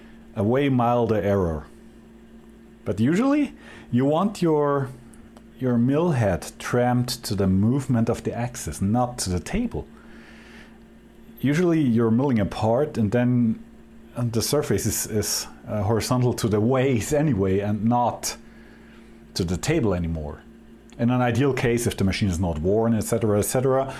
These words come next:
uh, that would be the same. But speaking of a mildly worn machine or a very much worn, where the table is, has a twenty degree slant to it, this will not work.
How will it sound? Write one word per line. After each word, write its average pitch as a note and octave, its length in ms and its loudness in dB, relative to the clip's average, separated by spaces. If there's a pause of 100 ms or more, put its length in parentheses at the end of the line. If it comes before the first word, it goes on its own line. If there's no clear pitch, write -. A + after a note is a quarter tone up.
(360)
uh, G#2+ 240 2
that G#2 100 2
would G#2 160 0
be G2+ 120 0
the E2+ 120 -4
same. F2+ 440 -2 (260)
But G#2 240 0
speaking B2 400 -2
of G2 120 0
a G2+ 40 2
mildly C3 500 2
worn A#2 380 2
machine D3 300 0
or G2 200 2
a F#2 60 2
very A2+ 240 2
much A#2+ 300 0
worn, G#2 440 0
where F#2+ 160 2
the F#2 120 -2
table G2+ 320 0
is, - 200 -4 (280)
has F2+ 160 -6
a - 20 -6
twenty G2+ 320 -2
degree F#2 320 -2
slant D3 640 -2
to G#2+ 200 0
it, - 180 -2 (680)
this D#3+ 340 0
will D3 220 2
not C3 220 0
work. C#3 340 0